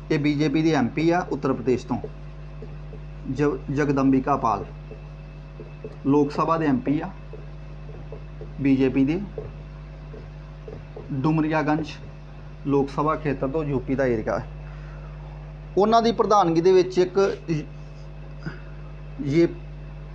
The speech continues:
ਪੀ ਸੀ, ਜੁਆਇੰਟ ਪਾਰਲੀਮੈਂਟਰੀ ਕਮੇਟੀ, ਸੰਯੁਕਤ ਸੰਸਦੀ ਕਮੇਟੀ,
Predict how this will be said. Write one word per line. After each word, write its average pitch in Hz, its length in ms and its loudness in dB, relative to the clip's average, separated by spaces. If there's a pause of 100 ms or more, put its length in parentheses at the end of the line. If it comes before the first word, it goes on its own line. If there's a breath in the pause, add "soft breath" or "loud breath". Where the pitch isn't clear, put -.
(340)
ਪੀ 170 140 4
ਸੀ, 127 260 0 (240)
ਜੁਆਇੰਟ 160 600 2 (280)
ਪਾਰਲੀਮੈਂਟਰੀ 156 640 2 (440)
ਕਮੇਟੀ, 139 360 2 (1200)
ਸੰਯੁਕਤ 170 680 0 (3500)
ਸੰਸਦੀ 170 540 2 (1500)
ਕਮੇਟੀ, 131 380 2